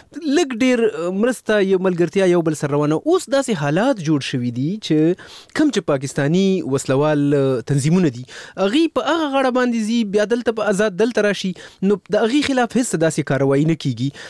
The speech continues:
یو خو دا ده چې هغوی دې سره ډېر زیات مضبوط شوي دي. دویمه خبره دا ده چې د پاکستان پوځ چې خلکو سره کومې وعدې کړې وي یا حکومت چې وعدې کړې وي په قبایلي سیمو کې چې دلته به امن راځي،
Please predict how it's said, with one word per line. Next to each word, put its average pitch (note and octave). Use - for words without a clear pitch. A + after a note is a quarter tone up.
یو G#3+
خو D3+
دا D3+
ده -
چې -
هغوی D3
دې E3
سره C#3
ډېر D3+
زیات C#3+
مضبوط G#2
شوي G2+
دي. F#2
دویمه A#3
خبره G#3+
دا G3
ده G#3
چې F#3
د D#3
پاکستان F#3+
پوځ B3
چې -
خلکو F#3
سره E3
کومې E3
وعدې C#3
کړې D3
وي C3+
یا C#3
حکومت C#3
چې -
وعدې C3+
کړې C3
وي B2+
په B2
قبایلي B2+
سیمو C3+
کې B2
چې A#2+
دلته B2+
به A#2+
امن D#3
راځي، B2+